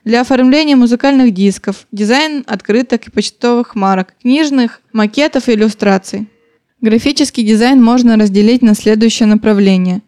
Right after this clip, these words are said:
Визуальный стиль программ на телевидении и других продуктов сми, веб-дизайн, дизайн упаковки, дизайн плакатной продукции и рекламных плакатов,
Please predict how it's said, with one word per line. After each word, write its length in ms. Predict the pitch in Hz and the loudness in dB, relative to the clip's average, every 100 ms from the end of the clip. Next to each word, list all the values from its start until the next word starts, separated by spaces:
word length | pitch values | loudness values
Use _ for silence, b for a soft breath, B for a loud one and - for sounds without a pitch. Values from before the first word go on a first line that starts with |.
| _ - | _ -2
Визуальный 520 | 226 247 269 294 254 | 0 2 2 2 0
стиль 360 | - 226 214 | 0 0 0
программ 520 | 214 226 214 226 262 262 | 0 -2 0 2 4 2
на 100 | 240 | 2
телевидении 680 | 220 208 226 247 240 226 214 | 0 2 2 0 0 2 2
и 20 | |
других 460 | 202 202 226 262 | 0 0 0 -2
продуктов 520 | - 208 226 240 226 214 | -2 0 0 0 -4 -4
сми, 420 | - 202 196 208 _ | -2 0 0 -2 _
веб-дизайн, 840 | 220 240 220 208 214 214 208 202 - | -2 0 0 2 2 2 2 0 0
дизайн 400 | 208 220 254 269 | 0 2 2 2
упаковки, 800 | 247 247 - 208 202 - 202 247 | 0 -2 0 0 0 -2 -2 -2
дизайн 400 | 220 220 233 269 | 0 0 2 2
плакатной 480 | 247 226 247 254 240 | 2 -2 -2 0 0
продукции 580 | 214 214 220 254 - 214 | 0 0 0 -4 -2 0
и 40 | |
рекламных 400 | 202 226 240 240 | 0 0 2 0
плакатов, 600 | - 233 214 196 196 208 | 0 -2 0 -2 0 -4